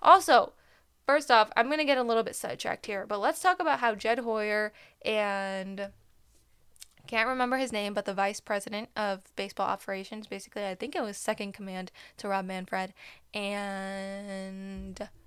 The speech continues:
ooh, can't remember his name either, but something really, someone really important in the Cubs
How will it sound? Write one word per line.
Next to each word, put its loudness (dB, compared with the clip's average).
ooh, 0
can't 0
remember -2
his -8
name -4
either, 6
but 4
something -6
really, -6
someone -8
really -8
important -10
in -10
the -12
Cubs -4